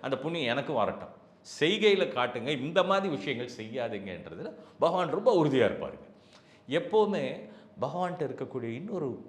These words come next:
அதாவது, ம், ஆ, ஜீவகாருண்யம்னு இப்படி சொல்லுவாங்க. ஆனா பகவான் எப்படின்னா, வள்ளலார் சொன்னது, "வாடிய பயிரை கண்ட போதெல்லாம் வாடினேன்ற" மாதிரி,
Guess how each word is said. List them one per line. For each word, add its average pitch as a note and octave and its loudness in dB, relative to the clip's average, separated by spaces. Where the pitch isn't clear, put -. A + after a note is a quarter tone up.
அதாவது, D#3+ -4
ம், F#2 -10
ஆ, D#2+ -8
ஜீவகாருண்யம்னு D#3+ 2
இப்படி D#3 -8
சொல்லுவாங்க. A#2+ -2
ஆனா D3 -4
பகவான் D#3+ -2
எப்படின்னா, A#2+ -6
வள்ளலார் C#3+ 4
சொன்னது, C#3 -4
"வாடிய C#3+ 2
பயிரை C3+ -2
கண்ட C3 -4
போதெல்லாம் B2+ -2
வாடினேன்ற" A2 -4
மாதிரி, F#2+ -10